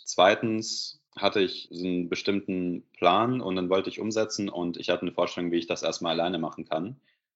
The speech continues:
Und ich bin auch von der Persönlichkeit her, ich passe mich ungern irgendwie sehr stark an.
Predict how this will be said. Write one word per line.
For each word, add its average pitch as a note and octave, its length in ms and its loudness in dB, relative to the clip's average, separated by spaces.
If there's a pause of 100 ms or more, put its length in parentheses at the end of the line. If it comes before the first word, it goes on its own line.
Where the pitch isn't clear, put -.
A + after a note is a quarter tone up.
(120)
Und E2+ 340 2
ich E2 120 -8
bin F2+ 140 0
auch E2 320 0 (120)
von F2 120 -2
der E2+ 80 0
Persönlichkeit F2+ 520 0
her, F2 300 4 (340)
ich - 180 -2
passe F2 240 4
mich - 420 -4
ungern F#2 520 4
irgendwie E2+ 400 -2
sehr E2+ 240 4
stark E2+ 380 -2
an. B2 420 -2